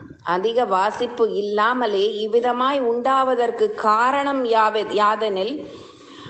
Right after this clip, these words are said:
இந்த இளையவன் முன் ஜென்மங்களில் பி ஏ, பி எல் முதலாகிய பரீட்சைகள் செய்து கொண்டே வந்தவன்.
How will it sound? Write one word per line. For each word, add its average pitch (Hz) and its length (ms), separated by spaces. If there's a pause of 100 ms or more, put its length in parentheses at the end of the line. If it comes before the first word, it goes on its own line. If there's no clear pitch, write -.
(440)
இந்த 285 220 (120)
இளையவன் 277 600
முன் 262 240
ஜென்மங்களில் 254 720
பி 220 240
ஏ, 269 160
பி 240 240
எல் 254 180
முதலாகிய 233 640
பரீட்சைகள் 220 720
செய்து 202 380
கொண்டே 190 400
வந்தவன். 156 640